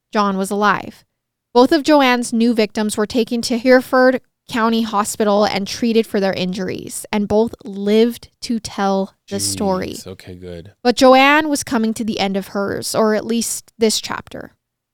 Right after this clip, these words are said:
Speaker 1: Later that day, she and Stretch were caught and arrested. She was brought into the local station, booked, and fingerprinted. Footage taken in the station showed Joanne flirting with the officers and joking about the murders.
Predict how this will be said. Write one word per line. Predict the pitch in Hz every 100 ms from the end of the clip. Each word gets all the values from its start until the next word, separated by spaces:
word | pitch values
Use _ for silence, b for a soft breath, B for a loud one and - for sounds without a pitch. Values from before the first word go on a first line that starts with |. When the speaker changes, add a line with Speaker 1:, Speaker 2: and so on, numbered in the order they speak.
| _
Speaker 1:
Later | 233 247 254
that | 262 247
day, | 214 208
she | - 220
and | 220
Stretch | - 226 208 -
were | 226
caught | - 208 202
and | 214
arrested. | 214 196 208 - - - - _ _ _
She | -
was | 233
brought | - 233 240
into | 247 269
the | 262
local | 233 220 226
station, | - 208 214 - 208
booked, | 208 202 - -
and | 208
fingerprinted. | - 202 190 185 180 185 - - _ _ _
Footage | 247 247 240
taken | 294 240 247
in | 233
the | 240
station | - 208 208 208
showed | 202 - 214
Joanne | 220 220 202 208
flirting | - - 233 254 262
with | 262
the | 269 -
officers | 208 214 220 - 196 190
and | - 202
joking | - 202 190 208
about | 202 196 -
the | 196
murders. | 190 196 196 190 - - -